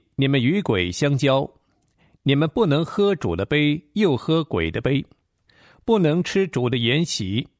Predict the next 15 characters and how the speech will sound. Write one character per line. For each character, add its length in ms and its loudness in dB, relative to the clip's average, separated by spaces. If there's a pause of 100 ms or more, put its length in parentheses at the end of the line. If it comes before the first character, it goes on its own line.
(180)
又 260 2
吃 280 -2
鬼 260 -2
的 80 -2
筵 260 0
席。 380 -6 (800)
我 120 2
们 120 2
可 200 0
惹 280 2
主 200 -2
的 120 -2
愤 180 -2
恨 180 -2
吗？ 240 -2